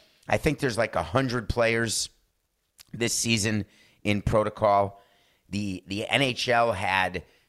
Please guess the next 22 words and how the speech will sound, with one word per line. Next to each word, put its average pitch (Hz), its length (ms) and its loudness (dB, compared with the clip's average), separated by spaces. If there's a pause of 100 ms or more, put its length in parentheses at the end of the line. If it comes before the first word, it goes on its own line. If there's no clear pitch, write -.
fifteen - 840 -2
percent - 640 -2
of 87 140 -6
their 104 180 0
labor 104 380 -2
force, 104 440 -2
something, 98 540 -4
something - 420 -8
along 87 460 0
that 80 260 0
math, 76 400 -2 (240)
just - 240 -4
a 85 40 -6
huge 101 500 -2
number 92 460 -2 (240)
that 95 120 0
were 92 180 -6
in 92 100 -2
protocols 92 720 2
as 87 320 0
of 82 80 -6
yesterday. 90 680 0